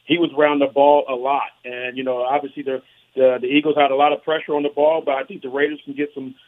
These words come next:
a lot of pressure as well with their number one draft pick, with Max and Chandler Jones getting after the quarterback. Uh,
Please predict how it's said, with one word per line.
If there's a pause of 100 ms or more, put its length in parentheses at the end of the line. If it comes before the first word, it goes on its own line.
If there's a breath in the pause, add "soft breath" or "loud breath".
(120 soft breath)
a
lot
of
pressure
as
well
with
their
number
one
draft
pick,
with
Max
and
Chandler
Jones
getting
after
the
quarterback. (380 soft breath)
Uh,